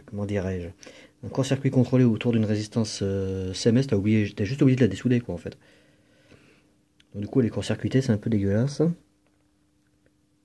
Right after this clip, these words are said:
Euh, celle que t'as placée entre les pattes ici est bien,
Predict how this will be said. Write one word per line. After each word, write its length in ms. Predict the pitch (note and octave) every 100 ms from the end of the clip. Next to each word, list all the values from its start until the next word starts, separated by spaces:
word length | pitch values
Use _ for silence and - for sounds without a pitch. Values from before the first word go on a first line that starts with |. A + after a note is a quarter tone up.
| _ _ _ _ -
Euh, 480 | G#2 G2+ G2+ G2+ G2
celle 220 | - C3+
que 80 | C#3
t'as 100 | B2
placée 240 | B2 -
entre 160 | B2 A#2+
les 80 | A#2
pattes 240 | A#2 G#2+
ici 260 | G#2+ - G#2
est 120 | F2+
bien, 280 | F2+ G#2